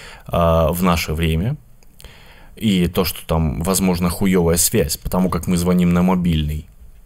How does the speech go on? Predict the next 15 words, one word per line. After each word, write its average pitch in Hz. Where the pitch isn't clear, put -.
Нет, 85
не 87
может 78
быть. 85
Если 180
часто -
переспрашивают, 120
значит, 98
первое, 92
она 95
от-, 87
ну, 98
человек 104
наш 87
собеседующий 85